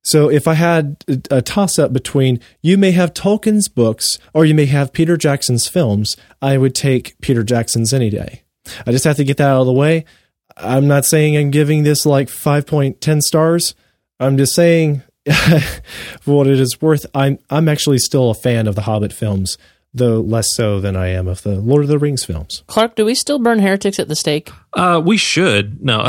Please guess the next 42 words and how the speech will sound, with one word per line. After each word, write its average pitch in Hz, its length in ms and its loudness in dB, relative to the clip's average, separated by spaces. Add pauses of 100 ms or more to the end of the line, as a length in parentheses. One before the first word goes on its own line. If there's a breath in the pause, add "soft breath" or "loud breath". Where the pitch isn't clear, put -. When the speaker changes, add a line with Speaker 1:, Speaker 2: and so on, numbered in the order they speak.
(220)
Speaker 3:
Um, 202 120 2
it's, 190 1200 2
it's, - 720 -6
there's 190 280 0
a 185 60 -2
part 320 340 -2
of 254 100 -2
me 233 160 -2
that 208 140 -2
understands 170 600 -2
where 143 140 0
Joe 135 260 0
is 127 120 -2
coming 131 260 0
from, 131 160 0
because 131 240 -2
if 156 80 -4
I'm 190 160 0
being 226 260 0
honest 135 400 -2
with 120 120 -2
myself, 113 640 0 (480 soft breath)
I'm 262 100 -2
gonna 262 140 0
go 156 140 0
back 131 260 -2
and 120 140 -4
watch 113 240 -4
these 110 220 -6
movies 107 560 -4 (200)
more 120 580 0
often 113 540 -2
than 107 100 -2
I'm 104 100 -2
gonna 104 140 -2
go 107 180 -2
back 101 280 -4
and 107 120 -6
reread 104 420 -4
the 107 60 -8
books. - 580 -2
But 127 680 -2